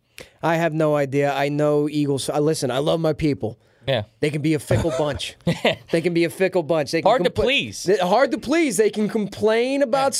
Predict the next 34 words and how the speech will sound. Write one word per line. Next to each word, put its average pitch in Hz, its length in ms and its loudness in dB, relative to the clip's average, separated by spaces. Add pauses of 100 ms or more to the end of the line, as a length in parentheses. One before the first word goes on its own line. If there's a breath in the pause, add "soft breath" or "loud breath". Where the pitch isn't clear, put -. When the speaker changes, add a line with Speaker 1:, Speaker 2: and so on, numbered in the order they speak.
Speaker 1:
something 269 340 0
one 254 240 0
day, 233 380 2
and 208 120 2
then 208 140 2
when 214 140 0
they 214 100 4
get 220 220 0
what 240 160 -2
they 247 100 0
want, 226 460 0
they 214 100 4
don't 220 220 2
like 214 240 2
what 226 160 2
they 233 140 4
want, 220 460 2
and 208 120 -2
they, 208 80 4
you 185 420 -4
know, 196 180 4
sometimes 226 600 -2
I 202 100 2
feel 208 240 0
like 190 220 0
Eagles 180 340 0
fans 170 400 -2
just 160 320 -4
find 165 400 -2
a 156 120 0
reason 135 580 -2
to 156 400 -4
complain. 156 720 -4 (320 loud breath)
Listen, 214 400 0